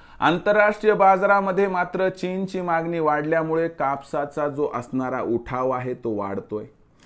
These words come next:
कापसाची बाजारभाव पातळी आंतरराष्ट्रीय बाजारामध्ये एकशे एक, अ, सेंट्सच्या वर पोहोचली आहे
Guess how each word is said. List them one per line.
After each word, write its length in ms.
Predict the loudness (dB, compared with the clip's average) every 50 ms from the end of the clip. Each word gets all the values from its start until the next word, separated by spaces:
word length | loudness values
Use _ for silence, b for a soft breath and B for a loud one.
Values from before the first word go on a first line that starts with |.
| b b b b 2
कापसाची 560 | 4 4 4 4 2 -2 -4 -4 0 0 0
बाजारभाव 600 | 2 2 0 0 0 0 0 0 0 0 0 0
पातळी 400 | 2 2 0 0 0 -2 -4 -2
आंतरराष्ट्रीय 720 | -2 -2 -4 -4 -4 -4 -2 0 0 -2 -2 -4 -4 -4 -2
बाजारामध्ये 760 | 0 0 -2 -2 0 -2 -2 -2 -2 -4 -4 -4 -4 -4 -4 -2
एकशे 340 | -2 -2 -2 -2 -4 -4 -2
एक, 280 | 0 0 -2 -2 -2 -2
अ, 360 | -2 0 0 -2 -2 -4 -4
सेंट्सच्या 560 | -6 -6 -6 -6 -6 -6 -6 -8 -6 -4 -2 -2
वर 240 | 0 0 -2 -2
पोहोचली 600 | -2 -4 -6 -6 -4 -6 -6 -6 -8 -6 -4 -2
आहे 280 | -2 -2 -2 -2 -4 -8